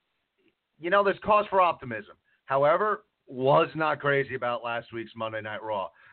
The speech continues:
So we come out of this show with all this positivity, and then it's like, yeah, Raw wasn't that good. And so, again, I don't think it's fair to the W W E to just say, "Oh, g-, you know, the same old shit," you know, that, that,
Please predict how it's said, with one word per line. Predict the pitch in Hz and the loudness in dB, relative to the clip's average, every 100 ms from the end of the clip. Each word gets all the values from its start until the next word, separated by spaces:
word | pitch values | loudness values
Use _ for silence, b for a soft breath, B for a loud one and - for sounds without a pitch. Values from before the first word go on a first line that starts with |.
| b | b
So | 160 156 | 2 4
we | 151 | 2
come | 139 160 | 0 4
out | 160 180 180 | 4 6 4
of | |
this | 170 156 - | 2 -2 0
show | 208 202 | 4 6
with | 175 | 4
all | 160 160 | 4 2
this | 151 127 | -2 -6
positivity, | 160 165 139 123 214 220 175 139 131 123 _ _ _ _ _ - | -2 0 0 -2 -2 0 0 0 -2 -6 _ _ _ _ _ 0
and | 143 143 143 | 2 4 4
then | 151 151 | 2 2
it's | 143 | 0
like, | 151 143 135 135 | 2 4 4 -2
yeah, | 143 147 147 143 135 131 120 113 | -6 -2 0 0 0 0 -2 -4
Raw | 107 107 127 135 131 | -6 -2 4 4 4
wasn't | 120 131 120 117 | 2 -4 -4 -4
that | 117 113 - | -2 -2 2
good. | 131 117 | 2 2
And | 110 - | -2 4
so, | 139 120 b b b | 4 2 b b b
again, | 151 151 233 - | -2 2 2 2
I | 151 | 2
don't | 160 180 | 4 2
think | 208 165 | 0 -2
it's | 143 - - | -6 -10 2
fair | 160 180 185 | 4 6 4
to | |
the | 165 | 0
W | 147 165 160 156 | 0 0 0 2
W | 151 139 156 185 | 2 2 0 0
E | 151 123 - _ _ _ - | 0 -6 -12 _ _ _ -8
to | 147 | -6
just | 139 147 - | -4 -8 0
say, | 139 | 2
"Oh, | 160 165 | 4 4
g-, | 160 147 127 - | 2 -8 -12 -8
you | 151 | -2
know, | 143 | 0
the | 143 139 - - | 0 -6 -8 -4
same | 156 151 | -2 0
old | 143 123 _ _ _ _ - | 0 -2 _ _ _ _ -6
shit," | 175 139 - | 2 2 2
you | 127 | -4
know, | 127 131 135 | 0 2 2
that, | 120 | 0
that, | 127 120 | -2 -2